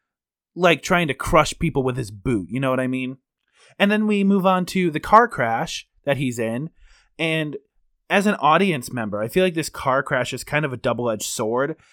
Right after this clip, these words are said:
in terms of h-, how we're supposed to feel about it. Because on one hand, this dude is in, like, a Fast and Furious seven level crash.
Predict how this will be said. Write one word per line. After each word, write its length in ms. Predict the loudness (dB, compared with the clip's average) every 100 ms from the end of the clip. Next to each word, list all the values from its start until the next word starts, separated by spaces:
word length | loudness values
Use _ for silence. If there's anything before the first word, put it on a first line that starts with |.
| _ _
in 200 | -4 -4
terms 280 | -4 -4 -4
of 140 | -4
h-, 100 | -6 -6
how 300 | 2 6 6
we're 260 | 4 0 0
supposed 340 | -4 -6 -6
to 80 | -8
feel 380 | -10 -6 -4 -2
about 280 | 0 2
it. 240 | 2 0 -4 _ -6
Because 340 | -4 4 4 4
on 220 | 0 2
one 200 | 2 2
hand, 440 | 0 -4 -6 -10 -14 _ _
this 220 | 2 2
dude 240 | 2 2
is 120 | 2 2
in, 120 | 0
like, 180 | -2 -4
a 160 | -6 -8 _ _
Fast 440 | 4 4 6 2
and 140 | 0
Furious 540 | 0 0 2 2 0 -2
seven 720 | -4 0 2 2 -2 -4 -10 _ _ _ -4
level 400 | 0 0 0 -6
crash. 720 | -4 -2 -2 -4 -8 -12